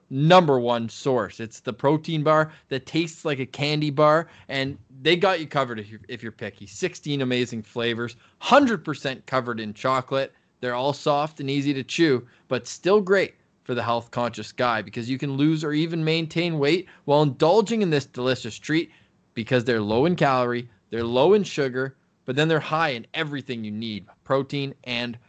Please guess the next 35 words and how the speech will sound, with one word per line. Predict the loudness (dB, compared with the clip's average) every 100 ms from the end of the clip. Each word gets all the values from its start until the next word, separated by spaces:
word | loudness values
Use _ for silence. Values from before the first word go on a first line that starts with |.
| _ _
fiber. | _ _ 0 2 0 -2
For | -8 -8
example, | -8 -6 -6 -6 -10
the |
peanut | -10 -8 -6 -2
butter | -2 -2
brownie | -4 -4 -2 -4 -4
one | -4 -6 -10 -6
has | -6 -6
twenty | -16 -8 -4 -2
grams | -2 -2 0 -2 -4
of | -2
protein. | 0 2 0 -6
This | -6
is | -2
a |
normal-sized | 0 2 0 -2 -4 -4 -6
protein | -2 -2 0 -2 -2
bar, | -2 -4 -10 _
but | 0
has | 0 -2
twenty | -10 -10 -6 -4 -6 -10 _ -18 -6
grams | -2 -2 -2 -6
of | -12 -6
protein, | 0 0 -2 -6
hundred | -6 -4 -2 -4
and |
seventy | -4 -4 -4 -6
calories, | -2 -2 0 -2 -6 _ _ -6
but | -4
only | -2 -4
three | -6 -12 -6 -4
grams | 0 0 0 -4
of | -8
sugar | -4 -2 -2 -4